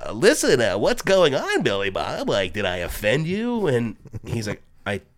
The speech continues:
told you guys not to mention my movies. I'm here for my music."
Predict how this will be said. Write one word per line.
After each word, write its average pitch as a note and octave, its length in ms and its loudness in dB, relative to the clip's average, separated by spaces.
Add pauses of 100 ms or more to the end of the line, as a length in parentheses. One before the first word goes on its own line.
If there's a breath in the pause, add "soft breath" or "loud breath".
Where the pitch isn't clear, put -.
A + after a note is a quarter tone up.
told G#2 340 0
you F#2+ 80 -8
guys E2+ 300 -6
not F2 320 -10
to F2+ 100 -12
mention E2 600 -10 (320)
my E2 180 -8
movies. F2+ 720 -12
I'm E2+ 160 -8
here F#2+ 180 -6
for F#2 200 -10
my F2 160 -8
music." G#2 560 -8